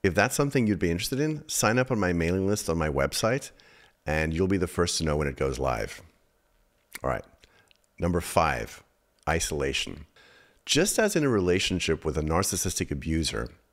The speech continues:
the cultic system is designed to break down the participant so that they lose touch with friends, family,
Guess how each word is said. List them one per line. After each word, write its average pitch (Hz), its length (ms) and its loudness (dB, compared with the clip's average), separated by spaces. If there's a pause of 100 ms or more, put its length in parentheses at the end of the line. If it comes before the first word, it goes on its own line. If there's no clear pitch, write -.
(680)
the 107 80 2
cultic - 480 0
system 98 540 0
is 85 140 -2
designed 92 480 2
to 98 100 0
break 90 540 0
down 90 260 2
the 90 80 0
participant - 880 -4
so 98 120 0
that 92 100 -2
they 95 120 2
lose 117 400 0
touch 107 260 -2
with 85 120 -4
friends, 104 540 -2
family, 92 560 -2